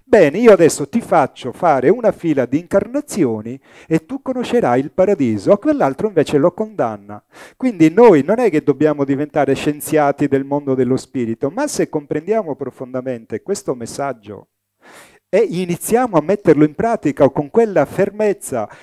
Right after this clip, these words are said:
e forza di volontà, sicuri che faremo errori. Non siamo perfetti, Davide, quindi nel cammino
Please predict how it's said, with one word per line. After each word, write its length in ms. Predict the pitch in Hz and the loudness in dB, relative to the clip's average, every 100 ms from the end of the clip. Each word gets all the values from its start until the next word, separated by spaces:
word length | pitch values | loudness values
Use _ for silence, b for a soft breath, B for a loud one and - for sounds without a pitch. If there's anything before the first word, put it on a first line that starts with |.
| B | B
e 120 | 143 | -4
forza 400 | - 214 233 202 | 0 -2 0 0
di 120 | 160 | 2
volontà, 520 | 143 139 143 147 214 160 | 0 0 -2 -2 0 0
sicuri 460 | - 170 302 285 | -2 -4 -2 2
che 120 | 175 | 2
faremo 360 | - 180 233 170 | 2 0 0 2
errori. 720 | 147 175 185 127 113 101 123 _ | 2 4 2 2 -2 -6 -12 _
Non 120 | 180 | -14
siamo 320 | - 233 147 | -8 -4 -4
perfetti, 540 | - 127 - 120 - 117 | -4 -6 -4 -6 -6 -6
Davide, 400 | 123 120 123 143 | -4 -2 -2 -4
quindi 220 | 202 143 | -4 -4
nel 180 | 226 - | -4 -2
cammino 480 | 170 175 208 135 | -4 -2 -4 -4